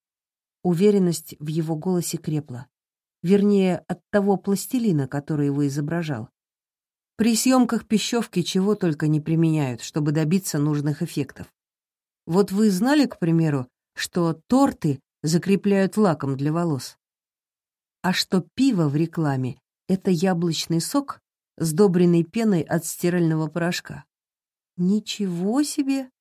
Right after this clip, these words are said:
пробормотала Наташа, округляя глаза. «Нет,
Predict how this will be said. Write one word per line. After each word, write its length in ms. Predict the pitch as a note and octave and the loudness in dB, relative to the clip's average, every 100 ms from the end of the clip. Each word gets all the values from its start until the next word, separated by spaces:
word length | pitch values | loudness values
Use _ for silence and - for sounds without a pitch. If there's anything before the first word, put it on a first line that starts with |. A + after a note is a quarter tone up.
| _ | _
пробормотала 760 | F#3 F#3+ G#3 G3 G3 F#3+ F3 E3 | -2 2 4 4 2 2 0 2
Наташа, 520 | D#3+ D#3+ A3+ A3 F3+ | 0 -2 -4 -4 -6
округляя 520 | D#3+ F3 E3 F3 E3+ | -4 -4 -2 0 0
глаза. 500 | D#3+ E3 D#3+ D3 C#3 - _ _ _ _ - | 0 -2 -2 -4 -8 -14 _ _ _ _ -2
«Нет, 500 | A3+ A3+ F#3 G3+ | 2 4 2 -2